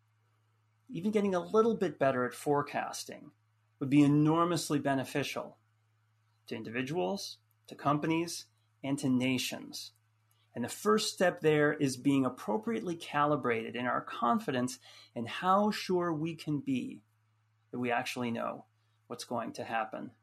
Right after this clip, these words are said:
in the future. So how confident should you be? Well, you should believe in yourself when confidence leads to success. Dare to undertake bold projects and risky bets with positive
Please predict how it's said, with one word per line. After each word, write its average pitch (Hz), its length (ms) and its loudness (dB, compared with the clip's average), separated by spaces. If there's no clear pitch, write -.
in 117 120 -8
the 107 60 -8
future. - 540 -8
So 127 120 -6
how 151 160 0
confident 160 500 0
should 139 280 -2
you 175 260 0
be? 220 420 -2
Well, 196 100 2
you 233 60 4
should 294 220 2
believe 247 320 4
in 233 100 6
yourself 135 540 0
when 139 160 0
confidence 156 640 -2
leads 135 320 -2
to 131 120 -4
success. - 840 -6
Dare 190 360 4
to 185 160 -2
undertake 151 600 0
bold 139 380 0
projects 120 560 -2
and 127 180 -2
risky 160 320 -2
bets 113 460 -4
with 151 240 -4
positive 151 720 2